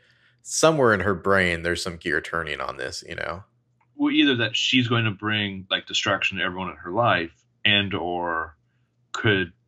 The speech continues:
Speaker 2: could this be, like, is that, that wound, like, serious or not? Could this be a
Speaker 1: Well, she,
Speaker 2: repeat? Yeah.
Speaker 1: she saw Billy and Stu stab each other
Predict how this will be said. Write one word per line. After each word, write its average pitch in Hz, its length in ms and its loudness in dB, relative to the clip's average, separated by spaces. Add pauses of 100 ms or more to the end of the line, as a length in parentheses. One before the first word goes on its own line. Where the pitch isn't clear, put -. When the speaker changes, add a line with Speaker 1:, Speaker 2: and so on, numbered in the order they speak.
Speaker 2:
could 113 180 2
this 98 120 -2
be, 95 440 -2
like, 123 340 0
is 131 140 4
that, 113 220 0
that 110 200 -2
wound, 110 400 0 (100)
like, 95 140 -8
serious 98 440 -2
or 98 40 -6
not? 90 220 -6
Could 101 140 -2
this 90 160 -6
be 85 260 -4
a 76 100 -6
Speaker 1:
Well, 127 140 2
she, 98 160 0
Speaker 2:
repeat? - 140 -12 (120)
Yeah. 85 140 -6
Speaker 1:
she 127 240 -2
saw 107 260 2
Billy 98 320 0
and 87 100 -4
Stu 87 360 -6
stab 87 400 0
each 76 200 -8
other 80 400 -2